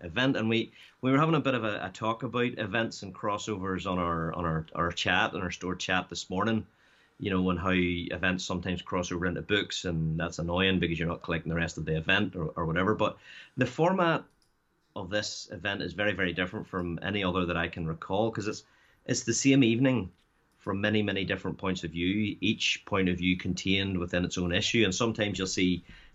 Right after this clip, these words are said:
different elements of that same evening, but from a, from a different point of view. So something that you've read in Marauders will also maybe appear in X-Force, but from a different character's point of view. So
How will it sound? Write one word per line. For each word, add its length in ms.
different 320
elements 400
of 100
that 220
same 240
evening, 400
but 160
from 260
a, 320
from 220
a 40
different 300
point 220
of 40
view. 140
So 120
something 360
that 140
you've 100
read 180
in 80
Marauders 480
will 120
also 260
maybe 280
appear 360
in 80
X-Force, 640
but 280
from 160
a 40
different 320
character's 300
point 240
of 80
view. 260
So 300